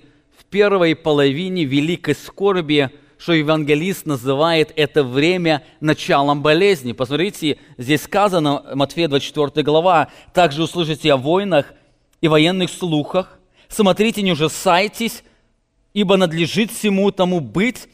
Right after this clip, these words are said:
но это ещё не конец. Ибо восстанет народ на народ и царство на царство,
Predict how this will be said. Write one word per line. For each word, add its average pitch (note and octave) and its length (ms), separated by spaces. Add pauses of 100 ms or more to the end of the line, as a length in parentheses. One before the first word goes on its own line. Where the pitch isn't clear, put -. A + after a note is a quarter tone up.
(200)
но E3 240
это A3 300
ещё G3 380
не E3 100
конец. F#3 680 (440)
Ибо G#3 200
восстанет A#3 640
народ F#3+ 320
на A3+ 100
народ G3 320
и G3 40
царство A3+ 500
на A3+ 100
царство, G3 680